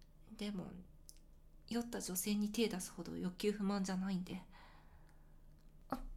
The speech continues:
と、危ない。急に手引っ張るから、床ドンみたいになっちゃいましたね。てか、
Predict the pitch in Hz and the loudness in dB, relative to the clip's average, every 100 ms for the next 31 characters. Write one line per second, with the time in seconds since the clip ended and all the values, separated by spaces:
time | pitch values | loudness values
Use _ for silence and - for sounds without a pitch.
0 | - 196 180 190 - - - - - - | -4 -2 -2 -6 -14 -14 -14 -16 -18 -18
1 | - - - - - 202 196 196 190 180 | -18 -18 -16 -6 -2 0 2 2 2 0
2 | - - - - - - - - - - | -4 -4 -6 6 10 12 10 8 6 2
3 | - - - - 240 240 240 240 - 247 | -2 -4 -4 2 4 6 4 2 2 2
4 | 226 - - 196 - - - - - - | 2 -4 -4 -2 -2 -4 -6 -12 -18 -20
5 | - - 220 208 233 233 247 240 240 180 | -20 -6 -2 0 2 6 6 6 4 2
6 | 175 - 190 185 - 180 180 180 202 190 | 2 2 2 0 0 0 0 0 -2 -4
7 | 180 - - - - - - - - - | -4 -6 -16 -18 -18 -18 -18 -20 -20 -20
8 | - - - - 202 - - - 160 | -18 -18 -20 -16 -16 -10 -10 -6 -8